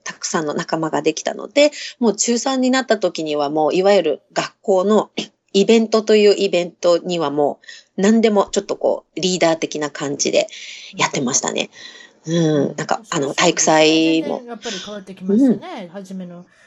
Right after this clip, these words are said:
Speaker 2: その子供のその小学校の低学年時代と比べて全然やっぱり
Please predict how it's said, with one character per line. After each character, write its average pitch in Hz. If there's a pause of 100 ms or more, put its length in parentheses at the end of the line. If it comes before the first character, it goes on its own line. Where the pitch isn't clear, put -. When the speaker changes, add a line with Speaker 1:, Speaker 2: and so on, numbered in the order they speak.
(120)
Speaker 2:
そ 202
の 170
子 -
供 170
の 170
そ 214
の 160
小 180
学 180
校 170
の 160
低 180
学 175
年 170
時 160
代 160
と 151
比 170
べ 165
て 151
全 170
然 226
や 220
っ 196
ぱ 185
り 147